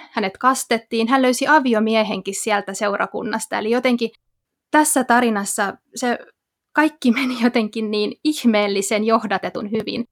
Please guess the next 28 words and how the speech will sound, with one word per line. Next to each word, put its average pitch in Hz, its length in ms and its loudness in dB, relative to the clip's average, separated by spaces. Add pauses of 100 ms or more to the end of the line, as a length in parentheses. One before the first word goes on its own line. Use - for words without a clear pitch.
(360)
että 202 120 -10
se 214 80 -2
oli 208 80 2
ihan 220 160 2
vaikea 226 360 2
melkein - 380 -6
käsittää. - 680 -2 (380)
Tästä 240 220 0
lähetistä 240 460 2
tuli 220 280 -2
itsestään 208 640 0
sitten 208 320 -4 (540)
lop-, 208 120 0
myös 226 320 2
tämän, 196 400 -4 (200)
tämän, 208 340 -4
tota, 196 520 -4 (220)
naisen 220 420 2
kummitäti. 202 840 2 (200)
Eli - 420 -4
tässä 233 240 2
jotenkin 220 380 -2
kaikki 240 340 0
linkitty 208 460 -8
niin 185 180 -10
kauniisti - 520 -4
yhteen. - 480 -10
Ja, - 120 -6